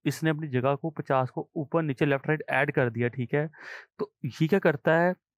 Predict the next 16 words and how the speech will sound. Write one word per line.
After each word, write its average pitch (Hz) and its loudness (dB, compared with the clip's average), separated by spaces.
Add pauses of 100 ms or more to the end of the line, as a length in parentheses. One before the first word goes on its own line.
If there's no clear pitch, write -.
(540)
by 147 2
default 160 2
जो 156 -2
हमारा 143 2
कोई 147 -2
भी 170 0
एलिमेंट 143 2
होता 151 -2
है, 151 0
बॉक्स 131 -2
मॉडल 143 0
में 156 0
होता 143 0
है, 143 2
ठीक 135 -2
है, 131 -2